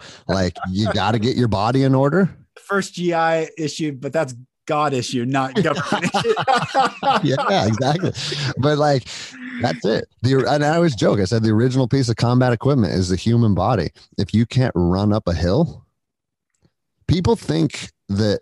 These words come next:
Speaker 1: combat, I even had someone write me. They're like, "You're always talking about the necessity to get in shape and how important it is." And he's like, "Bro, this isn't Game of Thrones. We're not fighting with swords. People have guns now. It's not as important as you make it out to be." And it's like, you have no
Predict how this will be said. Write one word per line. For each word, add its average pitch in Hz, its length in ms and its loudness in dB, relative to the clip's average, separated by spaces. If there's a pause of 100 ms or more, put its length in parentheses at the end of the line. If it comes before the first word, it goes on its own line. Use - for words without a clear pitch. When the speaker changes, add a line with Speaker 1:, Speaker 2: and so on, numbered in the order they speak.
(100)
Speaker 1:
combat, 101 600 0 (220)
I 110 140 0
even 160 160 2
had 104 180 0
someone 95 300 0
write 87 240 0
me. 80 160 -2 (340)
They're 78 100 0
like, - 140 -4
"You're 117 120 2
always 139 140 2
talking 110 280 0
about 95 240 0 (320)
the 98 120 -2
necessity 95 600 0
to 82 80 0
get 90 200 -4
in - 60 -4
shape 92 360 -2
and 78 100 0
how 85 140 -2
important 80 460 -2
it 76 40 0
is." 71 200 -2 (360)
And 95 60 0
he's 87 80 0
like, 76 140 -2
"Bro, 104 280 0 (140)
this 104 180 0
isn't 135 240 2
Game 101 240 0
of 85 80 -4
Thrones. 98 720 -2
We're 95 120 0
not 107 160 -2
fighting 104 340 0
with 78 120 -2
swords. - 760 -4 (380)
People 117 220 0
have 95 140 -2
guns 101 340 2
now. 57 300 -2 (140)
It's - 160 -4
not 98 220 2
as 101 100 0
important 95 440 -2
as 78 120 -4
you 92 80 0
make 90 220 0
it 80 60 -2
out 92 180 0
to 82 100 -4
be." 69 200 -4 (520)
And 107 120 0
it's 92 140 -4
like, 82 160 -2
you 107 240 2
have 80 200 0
no 104 640 2